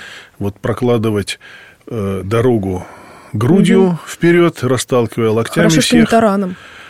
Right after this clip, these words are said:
Speaker 1: Потому что, да, потому что если он не прибежит первый, он знает, что никто его там особо ждать не будет. И прямо противоположные примеры
Speaker 2: Мгм.
Speaker 1: видел, когда дети из многодетных семей действительно настолько были,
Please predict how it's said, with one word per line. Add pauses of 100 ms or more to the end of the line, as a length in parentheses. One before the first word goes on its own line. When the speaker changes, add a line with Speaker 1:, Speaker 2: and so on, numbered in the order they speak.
(160)
Speaker 1:
Потому
что,
да,
потому
что
если
он
не
прибежит
первый,
он
знает,
что
никто
его
там
особо
ждать
не
будет. (800)
И
прямо
противоположные
примеры
Speaker 2:
Мгм.
Speaker 1:
видел,
когда
дети
из
многодетных
семей (320)
действительно
настолько
были,